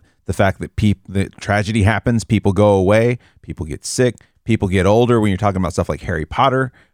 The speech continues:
um, you know, like, the, the way that, you know, you, you're trying to keep continuity. You can't come back three or four years later with the same kids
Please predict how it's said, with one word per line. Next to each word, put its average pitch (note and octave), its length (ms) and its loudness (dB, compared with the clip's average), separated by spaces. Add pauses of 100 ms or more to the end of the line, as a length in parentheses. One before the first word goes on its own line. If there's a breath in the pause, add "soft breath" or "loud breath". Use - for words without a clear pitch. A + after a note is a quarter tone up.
(160 soft breath)
um, E2+ 420 -2
you G2 100 2
know, E2 280 2 (100)
like, E2+ 280 -4 (500)
the, G2+ 140 -4
the C#2+ 160 -8
way G#2 280 2
that, F#2 220 -6
you A2+ 80 2
know, F2 220 2
you, G2 280 -6 (160)
you're G2 220 -12
trying D3 240 0
to B2 40 0
keep - 280 -4
continuity. G#2+ 800 2 (340)
You G2+ 80 -6
can't - 260 -2
come B2+ 280 0
back A#2+ 240 0
three A2 220 2
or G2+ 60 2
four A2 220 2
years F#2 240 0
later G2 200 2
with E2+ 120 -4
the F2 60 -6
same F#2+ 280 -2
kids G2+ 440 0